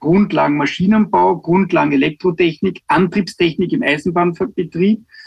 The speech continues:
Im Zweitsemester gehen wir dann auf Subkomponenten und Subsysteme. Äh, wie funktioniert eine Brems-, ein Bremssystem? Wieso fährt der Zug überhaupt im Gleis? Wie kommt er um die Kurve, um die Ecke herum? Also Spurführung,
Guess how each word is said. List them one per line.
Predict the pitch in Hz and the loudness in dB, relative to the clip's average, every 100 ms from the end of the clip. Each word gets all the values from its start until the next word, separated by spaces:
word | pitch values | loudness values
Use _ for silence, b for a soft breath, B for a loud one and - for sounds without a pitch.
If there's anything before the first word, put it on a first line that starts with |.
| B B B - | B B B -6
Im | - 156 | -4 -2
Zweitsemester | 156 165 190 175 165 170 | -2 -2 0 0 0 -2
gehen | 175 | 0
wir | 170 | 2
dann | 156 | 2
auf | 143 | 0
Subkomponenten | - 214 - 190 170 175 165 170 - 180 | -2 -4 -2 -4 0 0 2 0 0 0
und | |
Subsysteme. | 156 190 - - 156 - 156 185 202 202 - | 0 -4 -4 -6 -6 -2 0 2 4 2 0
Äh, | - - - - - - | -2 -4 -4 -6 -8 -4
wie | 170 185 | 0 0
funktioniert | 202 185 - 190 180 | 0 -2 0 2 2
eine | 147 | 2
Brems-, | - 131 156 202 208 - - - - | -2 -2 2 2 2 -2 -12 -12 -4
ein | 156 | -2
Bremssystem? | 147 180 202 214 - - 170 185 175 B B B _ - | 0 0 0 -4 -4 0 2 2 -4 B B B _ -4
Wieso | 160 196 175 | 0 0 0
fährt | - 160 185 202 175 | -4 -2 -2 0 -2
der | - | -2
Zug | - 226 254 - | 0 2 2 0
überhaupt | 208 - 175 170 - | -2 0 0 -4 -4
im | 196 175 147 | -2 -2 0
Gleis? | 139 147 147 123 - B B B - | 0 0 0 0 -4 B B B -2
Wie | 202 208 | -2 0
kommt | 175 202 208 | 0 0 2
er | 208 349 - | 0 0 -2
um | 208 196 | -2 0
die | 170 | -2
Kurve, | - 208 233 185 | -2 0 2 2
um | 170 | 0
die | 151 | 0
Ecke | 185 180 - 165 | 0 -2 0 2
herum? | 151 131 131 127 123 b b b _ | 2 0 0 0 -2 b b b _
Also | 151 156 | -6 -2
Spurführung, | 156 - - 196 233 214 175 170 127 127 120 | -4 -6 -2 0 2 0 0 0 2 2 0